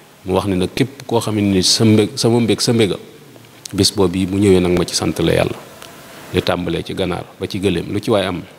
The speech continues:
na ma ko ci defal te sant le ma ko Yàlla. Waaye wa-, doon na ci wax ak mag ñi ni leen,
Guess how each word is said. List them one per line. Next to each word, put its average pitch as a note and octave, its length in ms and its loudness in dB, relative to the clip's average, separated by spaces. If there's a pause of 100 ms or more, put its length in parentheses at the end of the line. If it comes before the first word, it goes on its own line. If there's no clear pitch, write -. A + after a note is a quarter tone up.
na F#2 80 -6
ma F2 100 -4
ko F2+ 120 -14
ci F2+ 120 -8
defal F2+ 240 -6 (520)
te - 100 -18
sant F#2+ 280 0
le F2+ 120 -2
ma E2+ 100 -8
ko - 120 -12
Yàlla. F2+ 240 -10 (1400)
Waaye F2+ 320 -2 (140)
wa-, - 220 -4
doon G2+ 240 -2
na G#2+ 100 0
ci A#2+ 140 -4
wax B2 140 0
ak B2+ 80 0
mag G#2+ 160 -2
ñi F#2+ 120 -4
ni F#2+ 120 -4
leen, G2 260 -4